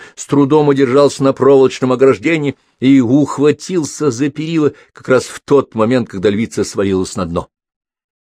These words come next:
Прежде чем она смогла спрыгнуть снова,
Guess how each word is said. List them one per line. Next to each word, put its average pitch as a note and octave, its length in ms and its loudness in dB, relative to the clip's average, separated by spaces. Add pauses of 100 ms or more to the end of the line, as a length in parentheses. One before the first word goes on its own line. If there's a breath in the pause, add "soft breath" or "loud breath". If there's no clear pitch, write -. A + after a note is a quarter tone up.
(400)
Прежде F2 280 -8
чем F2+ 100 -8
она F2+ 100 -2
смогла F#2+ 380 -2
спрыгнуть F#2+ 520 -4
снова, B2 680 0